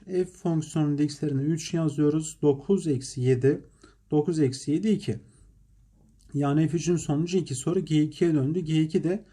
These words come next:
bu defa G X fonksiyonunda x yerine iki yazacağız. Ne yapar? Dokuz yapar. Fof dört, yani F, F dört. Önce F fonksiyonunda x yerine dört yazıyoruz. Cevap on iki, on ikiden yedi çıktı, beş oldu.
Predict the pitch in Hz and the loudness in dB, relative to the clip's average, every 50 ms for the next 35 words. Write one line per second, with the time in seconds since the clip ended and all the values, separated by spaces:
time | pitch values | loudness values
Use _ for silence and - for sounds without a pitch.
0 | _ _ _ _ _ - 180 170 151 139 - 196 202 190 135 139 147 151 190 202 | _ _ _ _ _ -2 0 0 0 0 0 0 0 0 0 0 0 0 0 0
1 | 202 - - - - 196 180 170 156 - - 185 170 170 170 175 180 175 202 196 | -2 -6 -12 -6 -2 0 0 0 -2 -2 -2 -2 0 0 0 0 2 2 2 2
2 | 185 156 - - - 147 147 139 135 123 120 - - 139 135 123 117 107 107 117 | 2 0 -2 -4 -4 -2 0 0 0 0 -2 -4 -4 -4 -2 -2 -2 -2 -2 -2
3 | 135 170 208 233 233 - - - _ _ _ _ _ _ _ _ _ - 120 113 | -2 -2 -2 -4 -6 -10 -14 -16 _ _ _ _ _ _ _ _ _ -10 -6 -4
4 | 131 131 120 - 196 202 170 160 156 147 - - 202 190 175 123 117 - - - | -4 -4 -2 -2 -2 0 0 0 -2 -2 0 0 0 0 0 -2 -4 -8 -14 -18
5 | - - - - - - - _ _ _ _ _ _ _ - - - - _ _ | -18 -18 -18 -18 -20 -20 -20 _ _ _ _ _ _ _ -20 -20 -20 -20 _ _
6 | _ - - - - 226 247 226 - - - - - 190 139 131 127 - - - | _ -20 -4 2 2 2 2 2 -2 -8 -6 -2 0 0 0 0 -2 -6 -4 -2
7 | 160 175 170 165 180 185 - 202 196 196 196 202 - - 165 165 156 160 - - | 0 0 0 0 -2 -2 -2 0 2 2 0 0 -4 -6 -6 -6 -6 -6 -6 -6
8 | 127 107 104 - - - - - - _ _ _ _ 233 214 202 190 170 185 185 | -6 -4 -6 -10 -16 -20 -20 -20 -20 _ _ _ _ 0 2 2 2 4 2 2
9 | 180 180 - - 170 156 147 135 - - 151 143 143 143 143 135 - - 143 135 | 2 0 -2 -2 0 0 0 -2 -2 -2 -2 0 0 0 -2 -2 -2 -4 -2 -2
10 | 127 123 113 113 127 139 147 - - - 175 175 165 147 170 165 160 165 170 160 | 0 0 0 2 2 0 0 -2 -4 -2 -2 -2 0 0 -2 0 0 -2 -4 -6
11 | - - - 151 147 143 143 - 156 151 147 139 135 139 160 156 147 143 131 139 | -8 -8 -6 -4 -4 -4 -2 -2 0 0 0 0 -2 -2 -2 0 0 0 -2 -4
12 | 135 143 139 135 131 131 127 127 - - - - - 110 110 127 143 143 - - | -4 -2 -2 -2 -2 -2 -4 -6 -8 -8 -8 -6 -6 -2 2 2 2 2 0 -4
13 | - 170 165 165 160 156 165 165 160 | -2 -2 0 0 0 0 0 -2 -2